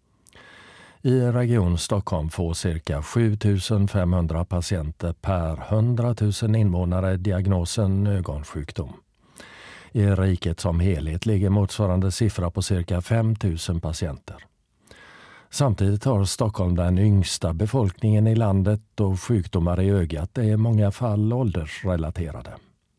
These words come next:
Patienterna kallas till ständiga återbesök. Besöksersättningen premieras i vårdvalet och genererar stora vinstmarginaler för vårdgivarna.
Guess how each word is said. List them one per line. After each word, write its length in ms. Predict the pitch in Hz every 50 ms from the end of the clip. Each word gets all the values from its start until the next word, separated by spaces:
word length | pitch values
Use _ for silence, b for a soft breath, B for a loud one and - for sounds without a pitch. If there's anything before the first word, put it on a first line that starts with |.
| B B B B B B B B B B B B B B B B B B B B -
Patienterna 600 | 120 107 - 143 120 104 92 - 104 104 113 110
kallas 420 | - 139 139 120 101 92 87 -
till 280 | - 110 98 92 98 92
ständiga 560 | - - - 127 113 107 90 78 82 85 87
återbesök. 960 | 95 92 90 - 98 87 85 73 - - 92 78 69 - _ _ - - B B B B B - _
Besöksersättningen 1400 | 92 85 82 - 110 101 90 82 - - - - 82 80 82 - - 92 85 - _ - 98 98 95 95 90
premieras 920 | - - - - 95 92 90 92 92 87 80 80 78 82 95 101 - -
i 180 | 110 104 107 107
vårdvalet 840 | 101 107 101 101 95 85 87 95 92 92 95 98 101 101 - _ 117
och 80 | 113
genererar 840 | 117 117 120 117 113 113 120 120 110 98 92 92 95 101 101 98 98
stora 600 | 95 - - - 143 135 110 98 87 87 90 92
vinstmarginaler 1120 | 90 104 120 107 95 85 - - - - 85 82 82 82 85 87 87 90 90 90 90 90
för 200 | 87 - 104 101
vårdgivarna. 640 | 92 101 117 110 95 87 92 80 76 71 73 73 -